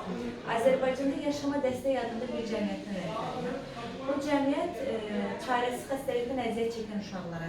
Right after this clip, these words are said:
dəstəkdir, kasıb imkanı olmayan ailələrə dəstəkdir. Hal-hazırda mən Azərbaycanda üç çarəsiz xəstəlikdən əziyyət çəkən uşaqlara dəstəkəm. Bunu balıq pulu deyilir sizdə, bizdə ixiyoz, kələbək hastalığı bilirsiniz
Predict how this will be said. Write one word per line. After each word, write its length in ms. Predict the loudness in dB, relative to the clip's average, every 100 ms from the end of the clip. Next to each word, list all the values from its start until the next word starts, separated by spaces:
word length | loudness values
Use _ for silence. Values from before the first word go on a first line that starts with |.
| -6
dəstəkdir, 520 | -8 -10 -10 -10 -10 -8
kasıb 320 | -8 -8 -6
imkanı 460 | -4 -4 -4 -2 -2
olmayan 340 | -2 -4 -8 -8 -6
ailələrə 440 | -4 -2 -2 -2 -2
dəstəkdir. 420 | -6 -10 -12 -14 -14 -18 -18 -20 -18 -18 -8 -4
Hal-hazırda 600 | -2 -2 0 0 2 2
mən 180 | 2 0
Azərbaycanda 880 | -2 0 0 0 0 0 -2 -4 -6
üç 260 | -6 -8 -4
çarəsiz 480 | -2 -2 -2 -4 -8
xəstəlikdən 640 | -8 -4 -4 -4 -6 -4 -4
əziyyət 380 | -2 -2 -2 -8
çəkən 260 | -12 -12
uşaqlara 560 | -10 -10 -10 -10 -10 -10
dəstəkəm. 500 | -12 -16 -14 -12 -12 -14 -18 -18 -18 -14
Bunu 560 | 2 6 6 4 -2 -4 -4 -8 -12 -2
balıq 380 | 2 2 2 -2 -12 -10
pulu 220 | -2 0
deyilir 300 | 2 2 0
sizdə, 400 | -4 -8 -6 -4
bizdə 320 | -2 -2 -4 -6
ixiyoz, 440 | -10 -6 -4 -4 -8 -16 -20 -20 -20 -14
kələbək 480 | -2 2 4 2 0
hastalığı 420 | -6 -4 0 0 -2
bilirsiniz 480 | -6 -8 -10 -12